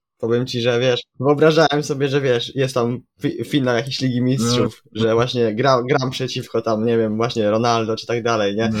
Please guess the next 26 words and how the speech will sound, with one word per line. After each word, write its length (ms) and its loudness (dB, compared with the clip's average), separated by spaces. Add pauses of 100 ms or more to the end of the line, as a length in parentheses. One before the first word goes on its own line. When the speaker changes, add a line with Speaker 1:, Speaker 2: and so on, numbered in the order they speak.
(380)
Speaker 1:
No, 240 0
wizualizacje 680 2
to 40 -20
jest 100 -16
akurat 340 -6
coś, 100 -14
coś 180 -10
pięknego. 500 0
Speaker 2:
No. 100 -6 (160)
Speaker 1:
Ja 140 -10
tak, 200 -6
jeszcze 280 -2
jak 240 -2
jesteś 260 -6
dzieckiem, 400 -2
Speaker 2:
No. 60 -2
Speaker 1:
nie? 140 -4 (520)
Speaker 2:
No, 320 0
ja 200 0
ta-, 120 -4
ja 160 -2
to 120 -8
samo, 380 -2
ale 200 -2
przeważnie 440 0
robię 240 0